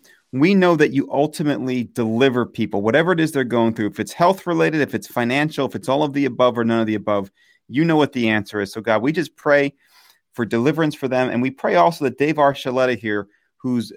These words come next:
asking for prayer for them, becomes basically a prayer leader for them, a spiritual leader for them, and helps to lead them to the Lord if they don't know the Lord, and if they do, to help that the three of them are able to just lead each other deeper into your, into your kingdom.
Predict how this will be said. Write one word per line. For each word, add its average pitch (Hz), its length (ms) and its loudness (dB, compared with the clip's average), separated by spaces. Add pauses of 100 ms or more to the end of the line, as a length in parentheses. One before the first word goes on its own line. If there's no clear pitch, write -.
asking 151 340 0
for 131 140 -10
prayer 131 340 0
for 123 160 -6
them, 104 240 -2
becomes 120 600 -2 (500)
basically 147 440 -2
a 110 60 2
prayer 143 360 0
leader 135 220 0
for 135 160 -6
them, 127 180 0
a 110 40 0
spiritual 139 480 -2
leader 120 200 -2
for 117 120 -10
them, 107 280 -2 (340)
and 101 100 -6
helps 139 300 0
to 135 100 -2
lead 123 220 -2
them 123 120 0
to 113 100 -18
the 113 100 -2
Lord 113 320 2
if 101 80 -4
they 113 100 2
don't 113 180 2
know 117 140 2
the 120 80 0
Lord, 120 280 2 (300)
and 110 160 0
if 113 140 0
they 117 160 4
do, 127 280 2
to 113 120 -2
help 117 400 0
that 113 160 -2
the 117 80 -4
three 135 260 -4
of 135 60 0
them 120 180 4
are 104 100 2
able 113 260 0
to 110 100 -10
just 104 220 -6
lead 113 140 0
each 113 140 -4
other 110 300 0 (320)
deeper 127 320 -2
into 113 320 -4
your, 107 220 -2
into 104 340 -10
your 107 80 -4
kingdom. 98 440 -8